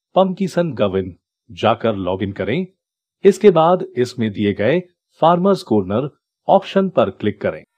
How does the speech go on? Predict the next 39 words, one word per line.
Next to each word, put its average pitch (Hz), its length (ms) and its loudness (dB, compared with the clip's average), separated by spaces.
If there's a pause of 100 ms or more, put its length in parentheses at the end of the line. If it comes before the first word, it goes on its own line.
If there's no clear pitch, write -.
(300)
अगर 185 240 4
आपने 208 340 2 (100)
पहले 95 380 0
से 107 180 -2
ही 147 220 0
आवेदन 104 480 0
कर 95 160 -2
दिया 90 280 0
है 113 280 2
और 120 140 2
आपका 101 360 0
आधार 92 500 -2
ठीक 117 220 -6
से - 160 -2
अपलोड 98 420 -2
नहीं 110 280 -4
या 139 120 0
किसी 113 340 -10
वजह 87 300 -4
से 113 220 -4
आधार 98 500 0
नंबर 92 360 -2
गलत, 92 420 -4 (340)
पीएम 190 280 2
किसान 127 540 -2
ऑनलाइन 92 720 -2
रजिस्ट्रेशन 143 640 -6 (520)
दर्ज 180 300 4
हो 170 180 4
गया 120 180 6
है 120 260 2
तो 135 180 -2
वाले 95 280 2
ऑप्शन 107 380 -2
पर 98 160 -2
क्लिक 95 300 -6
करें। 120 280 -2 (1300)
कई 226 240 4
बार 139 360 2